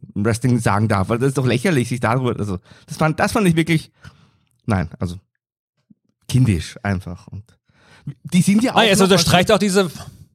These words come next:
Speaker 2: wie man zu ihnen gerne sagt, diese passiv-aggressive Art, die sie haben.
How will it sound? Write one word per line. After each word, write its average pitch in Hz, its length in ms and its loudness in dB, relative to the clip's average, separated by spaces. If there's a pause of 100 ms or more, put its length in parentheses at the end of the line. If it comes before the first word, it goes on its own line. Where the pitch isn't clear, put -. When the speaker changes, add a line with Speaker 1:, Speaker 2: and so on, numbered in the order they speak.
(120)
Speaker 2:
wie 147 80 -10
man 156 180 -2
zu - 140 -4
ihnen 156 180 0
gerne 151 220 0
sagt, 143 200 -2
diese 135 180 -2
passiv-aggressive 139 1040 -2
Art, 131 260 0
die 110 100 -4
sie 98 180 -4
haben. 92 320 -6